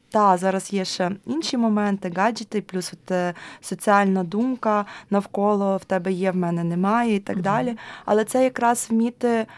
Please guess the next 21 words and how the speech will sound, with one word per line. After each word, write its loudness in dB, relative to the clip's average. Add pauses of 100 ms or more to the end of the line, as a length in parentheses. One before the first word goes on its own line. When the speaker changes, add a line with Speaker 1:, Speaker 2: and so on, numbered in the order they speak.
(120)
Speaker 1:
це 0
виховування 4 (120)
в, 0
м, 4 (200)
такій 0 (320)
розумінні, 4
що -4
я 6
є 4
цінність. -2 (1120)
Не 4
те, 2
чим 2
я 6
володію. -4 (760)
Те, 2
що 0
я 4
володію, 0
це 0
річ, -4